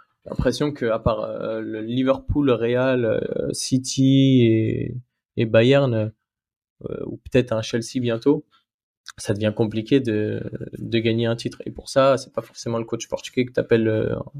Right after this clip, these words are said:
en priorité. Le coach portugais, c'est le coach, euh, bâtisseur, euh, qui va créer quelque chose, euh, et, euh, et qui va faire de, de beaux parcours, euh, en championnat, en Coupe d'Europe,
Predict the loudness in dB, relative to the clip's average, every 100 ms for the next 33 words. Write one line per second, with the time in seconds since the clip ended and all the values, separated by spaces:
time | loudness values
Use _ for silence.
0 | -16 -10 -8 0 2 2 -2 -10 _ _
1 | _ _ _ -6 -4 -2 -4 -2 -2 0
2 | 0 0 0 0 -2 0 0 0 -2 -2
3 | 2 4 4 2 -2 -6 -6 -6 -2 -2
4 | 0 -2 -6 -2 2 4 2 -2 -2 -2
5 | -6 _ _ _ _ _ -2 2 4 4
6 | 6 4 4 2 0 -2 -4 -8 -10 -12
7 | -6 2 2 4 2 2 2 -2 -2 0
8 | 0 0 -4 -2 0 2 0 0 -2 -2
9 | -4 -2 0 2 2 2 -2 -4 -4 0
10 | 0 0